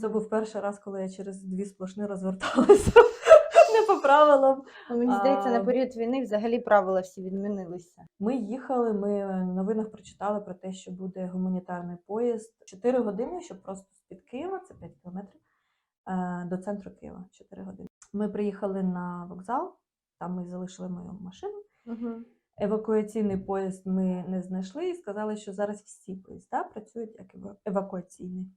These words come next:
Speaker 1: Мгм.
Speaker 2: Ну, якщо ти бачила, ем, фотографії в інтернеті, коли вокзал повністю засипаний людьми,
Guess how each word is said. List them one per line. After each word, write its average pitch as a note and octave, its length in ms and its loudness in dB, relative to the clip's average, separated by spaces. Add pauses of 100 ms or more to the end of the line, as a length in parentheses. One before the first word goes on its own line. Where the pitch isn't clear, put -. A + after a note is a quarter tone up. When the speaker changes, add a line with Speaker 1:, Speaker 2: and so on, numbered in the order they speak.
(640)
Speaker 1:
Мгм. A3 120 -10
Speaker 2:
Ну, A#3 140 0
якщо G#3 260 -4
ти A#3+ 80 -6
бачила, A3+ 640 -2
ем, F#3 720 -4
фотографії A#3+ 580 -6
в - 40 -10
інтернеті, D4 500 -8
коли G3 380 -10 (720)
вокзал G3 500 -2
повністю F#3+ 600 -8
засипаний F#3 600 -10
людьми, G3 360 -6